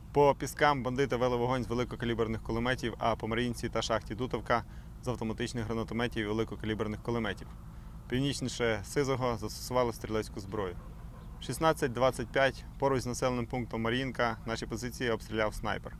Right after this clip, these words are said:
Крім того, в районі Луганського були зафіксовані випадки відкриття вогню з вісімдесят двох міліметрових мінометів, а неподалік Жолобка та Щастя стріляли з протитанкових гранатометів.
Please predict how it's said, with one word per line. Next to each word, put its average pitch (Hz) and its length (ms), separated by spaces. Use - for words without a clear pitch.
Крім 147 200
того, 156 460
в - 20
районі 131 280
Луганського 127 560
були 120 200
зафіксовані 123 640
випадки 123 380
відкриття 117 420
вогню 127 380
з 135 320
вісімдесят 123 640
двох 127 420
міліметрових 120 520
мінометів, 120 460
а 120 220
неподалік 120 480
Жолобка 113 440
та 110 100
Щастя 123 540
стріляли 120 420
з - 60
протитанкових 110 600
гранатометів. 107 580